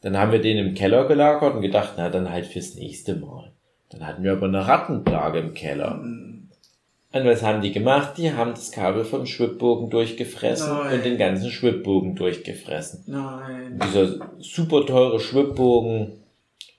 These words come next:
Speaker 1: den mussten wir dann leider wegschmeißen, weil die Ratten den aufgegessen
Speaker 2: Oh
Speaker 1: haben.
Speaker 2: Mann, oh.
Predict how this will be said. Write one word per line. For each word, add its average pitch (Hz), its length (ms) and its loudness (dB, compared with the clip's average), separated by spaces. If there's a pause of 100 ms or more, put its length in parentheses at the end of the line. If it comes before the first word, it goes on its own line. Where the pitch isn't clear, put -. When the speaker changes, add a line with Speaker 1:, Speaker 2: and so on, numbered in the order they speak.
(340)
Speaker 1:
den 117 200 2
mussten 101 280 -6
wir 95 100 -4
dann 92 160 0
leider 82 300 -4
wegschmeißen, 82 600 -4
weil 80 120 -2
die 82 120 -6
Ratten 71 340 -10
den 87 200 -8
aufgegessen - 600 -12
Speaker 2:
Oh 170 80 -6
Speaker 1:
haben. 151 120 -8
Speaker 2:
Mann, 139 320 -2
oh. 120 540 -8